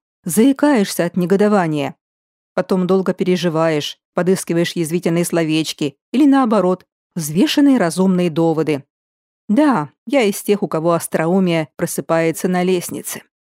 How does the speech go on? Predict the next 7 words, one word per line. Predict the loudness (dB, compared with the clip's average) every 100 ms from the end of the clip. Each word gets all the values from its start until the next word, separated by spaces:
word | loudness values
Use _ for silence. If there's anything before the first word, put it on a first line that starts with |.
| _ _ -10
И | -8
к |
чему | 0 4 6 6
это | 4 4
я | 2
сказанула, | 2 -2 2 2 2 2 0 -4 -6
действительно? | -6 -2 -2 -2 -2 -2